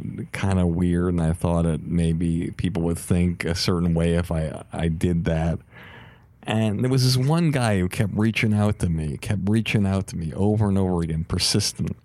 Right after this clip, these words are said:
His name was Michael Purcell. And finally, he traveled to L A, and he said, "You know, I gotta meet you." So I met the guy, and, uh,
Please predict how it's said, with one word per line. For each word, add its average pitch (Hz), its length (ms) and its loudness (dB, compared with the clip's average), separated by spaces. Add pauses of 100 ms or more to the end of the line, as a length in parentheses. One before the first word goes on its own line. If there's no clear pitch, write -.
(680)
His - 140 -10
name 120 140 2
was 101 100 0
Michael 101 420 2
Purcell. 90 800 0 (760)
And 107 440 0 (320)
finally, 139 420 0
he 107 180 2
traveled 117 460 0
to 110 60 4
L 98 220 2
A, 95 300 2
and 98 140 0
he 98 140 0
said, 95 260 -2
"You 90 140 2
know, 95 80 2
I 98 60 2
gotta 101 280 2
meet 90 240 2
you." 92 80 2
So 107 180 -4
I 117 140 -4
met 151 240 0
the 87 80 0
guy, - 400 -2
and, 101 380 0
uh, 90 460 2